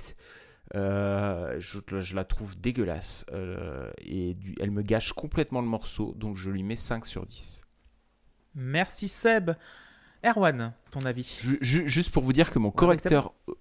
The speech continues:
Speaker 1: automatique a corrigé pouet pouet en pouet poulet.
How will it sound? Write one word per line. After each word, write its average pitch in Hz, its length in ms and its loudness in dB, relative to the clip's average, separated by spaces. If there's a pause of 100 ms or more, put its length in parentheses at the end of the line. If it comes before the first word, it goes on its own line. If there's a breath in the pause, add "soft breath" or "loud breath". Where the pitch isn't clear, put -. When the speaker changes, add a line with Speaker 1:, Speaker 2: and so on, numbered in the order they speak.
Speaker 1:
automatique 139 680 6
a - 80 6 (600)
corrigé 151 440 8
pouet 160 320 6 (180)
pouet 170 480 8
en 127 100 6
pouet 180 300 8 (100)
poulet. 131 400 8